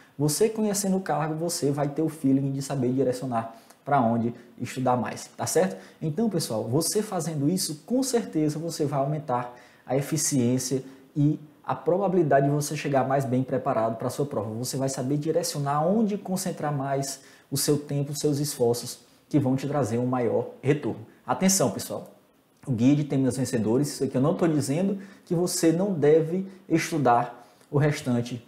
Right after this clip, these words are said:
dos temas, tá? Isso aqui é pra você concentrar um maior esforço, pra você direcionar os seus estudos. Então, se você já tá numa reta final e não vai dar tempo você cobrir todo o edital,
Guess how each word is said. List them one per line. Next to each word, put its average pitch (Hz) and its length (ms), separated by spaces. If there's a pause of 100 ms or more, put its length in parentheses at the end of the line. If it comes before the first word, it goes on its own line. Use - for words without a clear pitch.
(120)
dos 147 180
temas, 98 480
tá? - 380
Isso 131 160
aqui 143 160
é 156 40
pra 156 120
você 143 240
concentrar 143 640 (180)
um 160 120
maior 151 480
esforço, 131 460
pra 131 120
você 143 220
direcionar 147 880 (220)
os 143 100
seus 147 180
estudos. 113 400
Então, 165 440 (340)
se - 140
você 185 280
já 170 140
tá 185 160
numa 196 220
reta 165 280
final 131 520 (260)
e 156 80
não 175 220
vai 175 180
dar 156 140
tempo 190 400
você 160 340
cobrir 139 680
todo 175 400
o 156 60
edital, 143 600